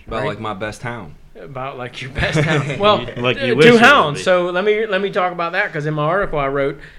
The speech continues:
Speaker 2: uh, I can't remember what species of hound. It was some sort of trailing hound.
Speaker 1: Okay.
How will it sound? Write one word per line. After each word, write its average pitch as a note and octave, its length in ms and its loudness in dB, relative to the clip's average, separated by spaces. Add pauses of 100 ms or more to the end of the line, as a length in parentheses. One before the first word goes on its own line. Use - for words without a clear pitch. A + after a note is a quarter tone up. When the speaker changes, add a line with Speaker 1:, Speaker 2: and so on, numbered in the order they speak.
(120)
Speaker 2:
uh, C#3+ 300 -4
I D3 200 0
can't G3 260 -2
remember E3 320 -2
what D#3 220 0
species E3+ 420 -2
of B2 60 -2
hound. C3 260 -4
It C#3+ 80 -6
was C#3 160 -10
some D#3+ 240 -2
sort E3 380 -2
of B2+ 260 -6
trailing D#3 460 -2
hound. A2 400 -12
Speaker 1:
Okay. A2 260 -16